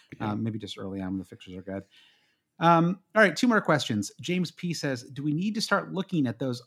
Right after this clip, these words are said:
Speaker 2: upper mid-tier teams for the bulk of our squad, since the top four seem so likely to rotate quite a bit this year?" So this kind of ties into that question from a second ago.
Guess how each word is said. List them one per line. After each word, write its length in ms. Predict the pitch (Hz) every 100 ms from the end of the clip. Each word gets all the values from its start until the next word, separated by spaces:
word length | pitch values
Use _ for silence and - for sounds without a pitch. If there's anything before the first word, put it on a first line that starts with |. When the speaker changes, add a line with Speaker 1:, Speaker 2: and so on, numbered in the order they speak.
| -
Speaker 2:
upper 320 | 175 190 180
mid-tier 800 | 156 151 156 147 - 175 160 151
teams 680 | - - 226 135 87 - - _
for 100 | 131
the 60 |
bulk 460 | 107 131 147 165 - -
of 160 | 120
our 320 | 117 113 113
squad, 560 | 107 - 131 131 131 123 - _ _
since 220 | - 123
the 80 | -
top 360 | 127 - 147 -
four 200 | 143 120
seem 160 | 135
so 160 | 110 127
likely 280 | 123 123 117
to 100 | 104
rotate 500 | 101 147 160 117 107
quite 180 | - 107
a 60 |
bit 180 | 104 104
this 220 | - -
year?" 120 | 90
So 180 | 82 -
this 140 | 101 -
kind 160 | 123
of 40 | 135
ties 320 | - 120 113
into 180 | 110 101
that 260 | 95 98 -
question 280 | 101 - 95
from 80 | 90
a 40 |
second 300 | - 104 101
ago. 400 | 92 95 95 82